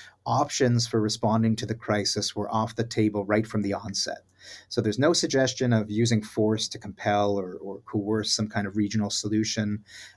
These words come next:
Um, and no, neither was there a move to make use of the formal mechanisms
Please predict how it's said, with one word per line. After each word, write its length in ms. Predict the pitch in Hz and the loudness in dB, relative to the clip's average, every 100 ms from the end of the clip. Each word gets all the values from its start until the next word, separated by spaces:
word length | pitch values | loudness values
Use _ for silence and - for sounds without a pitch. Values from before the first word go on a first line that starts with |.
| - | -2
Um, 200 | 107 107 | 0 0
and 160 | 120 123 | 2 2
no, 300 | 202 220 - - | 2 0 -4 -10
neither 320 | 131 170 202 | -2 2 4
was 160 | 185 | 2
there 200 | 156 151 | 2 0
a 80 | 135 | 2
move 360 | 123 123 135 131 | 2 2 0 -2
to 100 | 123 | 2
make 300 | 120 113 113 | 4 4 0
use 380 | 110 120 120 110 | 0 2 0 -2
of 80 | |
the 100 | 104 | -4
formal 440 | 104 - 120 123 117 | -8 -4 0 2 2
mechanisms 840 | 107 107 113 107 101 98 95 - | 2 0 0 -2 -2 -6 -6 -8